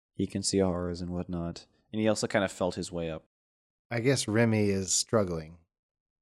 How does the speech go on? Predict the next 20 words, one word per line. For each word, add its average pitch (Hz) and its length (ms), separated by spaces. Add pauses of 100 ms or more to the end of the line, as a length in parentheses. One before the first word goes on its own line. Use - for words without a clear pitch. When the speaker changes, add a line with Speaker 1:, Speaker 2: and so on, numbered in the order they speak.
(140)
Speaker 1:
Understandable. 87 720 (840)
Speaker 2:
Because 104 760 (840)
he's 117 160
not 117 180
sure - 180
he 98 120
wants 101 240
to - 80
come 101 220
back 104 240
to 98 100
this 92 180
place - 640 (360)
that 104 260
has 92 120
been 95 200
stained 110 360
by 95 160
innocent 95 500
blood. 87 300